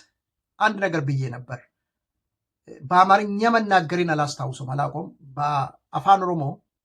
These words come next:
ሀጤና ሀጣሬ የሚባሉ አባባል አለ። እ፣ ሀጤ የተባለው፣ እ፣ ማር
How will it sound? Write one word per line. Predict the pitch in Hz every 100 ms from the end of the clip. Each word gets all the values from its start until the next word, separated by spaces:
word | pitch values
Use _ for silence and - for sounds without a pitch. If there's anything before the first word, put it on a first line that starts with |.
| _ _ _ _ _ _ _
ሀጤና | - 214 - 226 196 185 165 143 135 _
ሀጣሬ | - 170 170 170
የሚባሉ | 151 139 131 127 127 127 - _ _ _ _ _ 120 113 113 _ _ _
አባባል | 165 143 131 123
አለ። | 117 - _ _ _ _ _ _ _ _ _ _
እ፣ | 143 139 135 - _ _ -
ሀጤ | - - 285 165 - _ -
የተባለው፣ | 165 185 190 262 262 - _ _ _ _ _ _ _ _ _ _
እ፣ | 160 160 147 139 135 _ _ _ _ _ _ _ _ _ _ _ _ _
ማር | 131 175 196